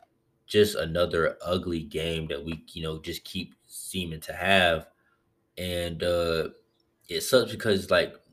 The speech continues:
when we're on, we're on, and it's like we're unstoppable. But it's like when the shots aren't falling, it's like we don't know how to, like,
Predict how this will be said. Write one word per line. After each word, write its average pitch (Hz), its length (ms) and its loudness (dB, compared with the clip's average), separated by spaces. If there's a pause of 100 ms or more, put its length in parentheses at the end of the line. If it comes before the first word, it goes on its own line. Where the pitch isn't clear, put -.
when 90 180 -8
we're 104 380 2
on, 110 340 2
we're 92 240 -2
on, 82 300 -2
and 69 180 -12
it's 82 240 -10
like 78 340 -6 (120)
we're 87 200 -4
unstoppable. 76 760 -8 (120)
But 85 180 -4
it's - 280 -8
like 78 400 -4 (640)
when 78 160 -6
the 76 60 -8
shots 104 340 4
aren't - 340 -4
falling, 95 540 4
it's 80 120 -6
like 87 220 0
we 95 100 0
don't 87 480 0
know 82 420 -2
how 82 520 -2
to, 78 400 -4
like, 76 400 -8